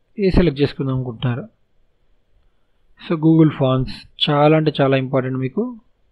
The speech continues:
Search మీరు ఏదైనా ఒక, మీరు ఒకటి select చేసుకున్నారు, robot చాలా popular, చూసారా? పాపిన్స్ కూడా చాలా important, మీకు ఇది mention చేయలేదు కదా. ఓకే,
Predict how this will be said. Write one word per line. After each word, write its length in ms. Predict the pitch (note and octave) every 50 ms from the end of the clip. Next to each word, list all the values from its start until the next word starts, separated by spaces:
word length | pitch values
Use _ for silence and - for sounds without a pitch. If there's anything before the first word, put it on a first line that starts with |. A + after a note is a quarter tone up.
| _ _ _ _ _ _ _ _ _ _ _ _ _ _ _ _ _ _ _ _ _ _ _ _ _ _ _ _ _ -
Search 280 | F#3 E3 C#3+ C3 - - -
మీరు 200 | F#3+ F3+ F3 E3
ఏదైనా 280 | E3 E3 F3 F#3 F#3 F3+
ఒక, 280 | E3 D3+ D3 E3 E3+ - -
మీరు 180 | F#3 F3 E3 E3
ఒకటి 220 | D3+ D#3 D#3 D#3+ D#3 D3+
select 280 | - F3 F#3+ F#3 D#3+ D#3+
చేసుకున్నారు, 320 | D3 - - D3 C3+ C3
robot 320 | C#3 D3 D3 C#3+ D3 C#3 C3+
చాలా 240 | - D3 D3 D3 D3
popular, 340 | C3+ C#3 C3 B2+ C3 B2+ B2+
చూసారా? 340 | D3+ D3 - - D#3+ F#3+ A3+ A#3 - _ - - - - - - - - _ _ -
పాపిన్స్ 460 | D3+ D3 D3+ D3+ - F3 E3 D3 -
కూడా 140 | D3 D3+ C#3+
చాలా 200 | - D3+ C#3 C#3 C#3
important, 380 | C#3 C3 C3+ C3 B2+ C3 C3+ C3+
మీకు 260 | C3+ C3+ C3 C3 -
ఇది 120 | C#3 C3+ C3+
mention 340 | C3 C3+ C3+ - - D#3 C#3+
చేయలేదు 240 | C#3+ C3 C3 B2+
కదా. 120 | B2+ C#3+ E3+
ఓకే, 220 | E3+ E3 - C#3+